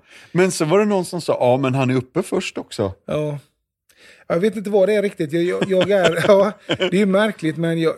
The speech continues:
Speaker 2: ja, men de säger också, mina barn säger att jag somnar någon gång på eftermiddagen. Jag, jag, men jag, det, men, nej, men jag är en nattmänniska, men jag är också morgonmänniska. Jag vet inte
Speaker 1: Ja.
Speaker 2: hur det går ihop riktigt, eh.
Speaker 1: Nej.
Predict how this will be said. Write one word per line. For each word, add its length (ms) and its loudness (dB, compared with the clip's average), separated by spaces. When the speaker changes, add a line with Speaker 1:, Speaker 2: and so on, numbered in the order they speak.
Speaker 2:
ja, 60 -8
men 160 -2
de 120 2
säger 320 4
också, 200 -2
mina 140 -2
barn 260 -2
säger 160 2
att 60 -10
jag 80 -4
somnar 320 -4
någon 260 -6
gång 160 -4
på 80 -8
eftermiddagen. 420 -6
Jag, 180 -2
jag, 300 -6
men 120 -4
jag, 180 -2
det, 320 -2
men, 240 -2
nej, 120 2
men 120 0
jag 180 4
är 40 0
en 100 -2
nattmänniska, 720 -4
men 140 -6
jag 80 -4
är 40 -4
också 180 -8
morgonmänniska. 800 -8
Jag 120 -6
vet 200 -6
inte 120 -10
Speaker 1:
Ja. 120 -4
Speaker 2:
hur 80 -6
det 100 -6
går 180 -8
ihop 320 -12
riktigt, 480 -12
eh. 60 -4
Speaker 1:
Nej. 240 -2